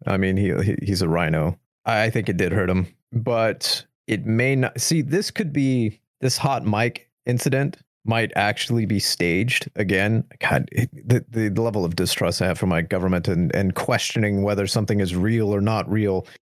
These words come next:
because one of the, one of the problems that they need to kind of build a narrative for is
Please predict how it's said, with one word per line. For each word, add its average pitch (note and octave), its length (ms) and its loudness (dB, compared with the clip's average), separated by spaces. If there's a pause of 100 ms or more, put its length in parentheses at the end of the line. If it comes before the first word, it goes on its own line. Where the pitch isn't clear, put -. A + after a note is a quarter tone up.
(120)
because C#3 540 0 (220)
one D3+ 260 0
of F3+ 80 -2
the, C#3+ 220 0
one C3+ 180 0
of E3+ 80 -2
the C#3+ 80 -2
problems B2+ 600 0
that A2 160 0
they A#2+ 100 0
need B2 240 2
to B2 60 0
kind B2 200 0
of G#2 80 -2
build A2 200 0
a G#2+ 40 0
narrative G#2 460 0
for E2 540 -2 (220)
is G#2+ 640 0